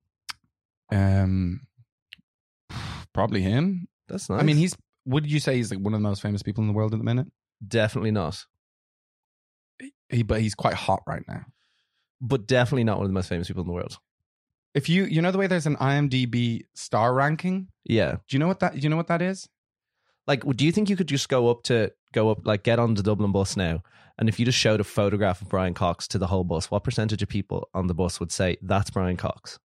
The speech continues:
Speaker 1: Okay, I'd say a hundred percent would go, "Oh, yeah, I know him." A hundred percent of them would say that. How many would know his name?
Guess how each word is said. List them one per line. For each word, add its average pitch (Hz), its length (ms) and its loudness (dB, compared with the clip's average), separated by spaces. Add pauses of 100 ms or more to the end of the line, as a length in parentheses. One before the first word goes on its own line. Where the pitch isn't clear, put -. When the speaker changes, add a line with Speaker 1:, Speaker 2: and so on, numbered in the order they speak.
(1700)
Speaker 1:
Okay, 139 280 2 (200)
I'd 120 260 2
say 147 100 0
a 110 80 2
hundred 131 280 2
percent 117 380 0
would 107 120 -2
go, 107 200 2 (440)
"Oh, 285 360 2
yeah, 269 460 2
I 240 160 2
know 247 240 2
him." 185 440 4 (800)
A 113 40 -10
hundred 156 440 0
percent 113 340 0
of 104 60 -4
them 101 120 0
would 92 100 -2
say 87 160 -4
that. 80 260 -6 (640)
How 143 80 2
many 165 160 4
would 156 140 0
know 147 140 2
his 131 100 0
name? 170 400 2